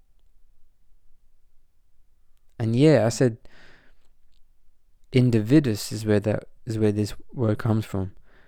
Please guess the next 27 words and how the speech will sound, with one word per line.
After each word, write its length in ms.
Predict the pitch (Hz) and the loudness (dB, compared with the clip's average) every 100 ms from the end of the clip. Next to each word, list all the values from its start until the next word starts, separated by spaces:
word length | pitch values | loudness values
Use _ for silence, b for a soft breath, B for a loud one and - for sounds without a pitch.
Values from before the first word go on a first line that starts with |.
| b | b
and 220 | 127 120 - | 2 2 4
that 140 | 123 | 2
means 200 | 123 113 | 2 2
without 380 | 113 110 107 - | 2 2 0 -2
division. 540 | 101 110 139 120 95 - - - - - - - - - - | -4 0 0 -2 -6 -10 -20 -20 -18 -14 -14 -14 -16 -20 -12
And 120 | 123 | -4
so 120 | - | 0
we 120 | 127 123 | 2 2
see, 380 | - 160 151 - B - | 2 0 0 -4 B -2
even 400 | 170 208 208 208 | 2 4 4 4
in 140 | 202 | 2
something 360 | 185 196 143 143 | 2 2 2 2
which 380 | 143 - - - B B B | 0 -2 -10 -14 B B B
seems 680 | - - 160 170 170 165 135 | -4 0 2 4 4 2 0
like 460 | 117 104 101 - | 0 0 0 0
it's 180 | 120 - | 0 -4
saying 480 | - - 117 107 101 | -4 -4 -2 -4 -4
separation, 760 | 101 101 - 104 104 104 - 101 | -6 -6 -4 -4 -4 -6 -8 -10
it's 180 | 95 - | -10 -8
actually 480 | 127 127 - 117 110 | -6 -6 -6 -6 -6
saying, 460 | 107 101 101 98 104 b b - | -6 -8 -8 -10 -12 b b -6
"Nah, 200 | 113 107 | -4 -2
mate, 320 | 92 90 - - - - - - - _ | -4 -8 -12 -18 -20 -20 -20 -20 -20 _
there's 160 | - 107 | -4 0
no 120 | 110 | 0
division 600 | 104 98 101 120 104 98 | 0 -2 0 0 0 -4
here." 320 | 95 95 92 | -6 -8 -8